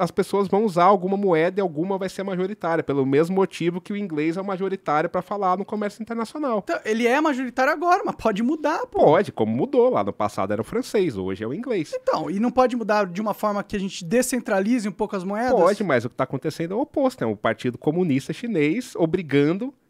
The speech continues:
Speaker 1: quem, é, eles, de quem eles importam a usar a moeda deles. Isso
Speaker 2: Não é
Speaker 1: não tem
Speaker 2: só
Speaker 1: opção.
Speaker 2: isso que tá acontecendo. Quando você pega a Arábia Saudita, ela tá começando a vender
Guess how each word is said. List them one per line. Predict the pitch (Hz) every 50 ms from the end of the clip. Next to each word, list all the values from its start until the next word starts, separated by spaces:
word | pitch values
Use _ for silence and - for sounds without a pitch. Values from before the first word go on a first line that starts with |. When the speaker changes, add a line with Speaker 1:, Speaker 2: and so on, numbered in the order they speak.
| _ _ _
Speaker 1:
quem, | - 151 147 143 139 139 131 113 - _ -
é, | 117 - - 90 104 104 101 101 98 98 95 95 95 95 92 -
eles, | 110 107 107 101 104 101 92 - - - - - _ _ _ _ _ _ _ _ _
de | - 120 113
quem | - - 120 117
eles | 117 113 110 -
importam | 143 165 - - 151 139 143 160 - - 220 233
a |
usar | 233 233 233 233
a | 247
moeda | 254 254 247 254 285 285
deles. | 311 294 254 233 175 139 -
Isso | - -
Speaker 2:
Não | 330 359
é | 381
Speaker 1:
não | -
tem | - 190
Speaker 2:
só | 269 277
Speaker 1:
opção. | 240 226 214 123
Speaker 2:
isso | 95 -
que | - -
tá | - - 160
acontecendo. | - - 175 - 180 160 - - 147 - -
Quando | 196 214 226 240
você | 240 226 - 233
pega | 226 - 240 247 240 254 247
a | 233 208 190
Arábia | 190 190 196 190 185 175
Saudita, | - - 175 165 143 165 226 285 - -
ela | 180 160 156 160
tá | 156 190 202 208
começando | - 240 220 202 - - 226 220
a | 208
vender | 190 190 175 170 175 185 196 175